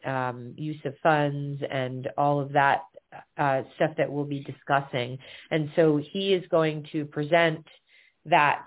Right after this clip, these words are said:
to us now, and that will give us an opportunity then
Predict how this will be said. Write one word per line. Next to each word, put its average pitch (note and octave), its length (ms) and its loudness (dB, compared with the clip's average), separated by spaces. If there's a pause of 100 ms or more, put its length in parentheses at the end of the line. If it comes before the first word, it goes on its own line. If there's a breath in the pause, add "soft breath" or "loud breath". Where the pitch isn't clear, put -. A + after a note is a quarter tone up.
to E3+ 160 2
us D3+ 240 2
now, C#3 600 0
and D3+ 180 -4
that C#3+ 280 0
will D3+ 260 -2
give D3 160 -2
us C#3+ 180 0
an D3+ 120 -10
opportunity C#3 760 -6
then C3+ 320 -4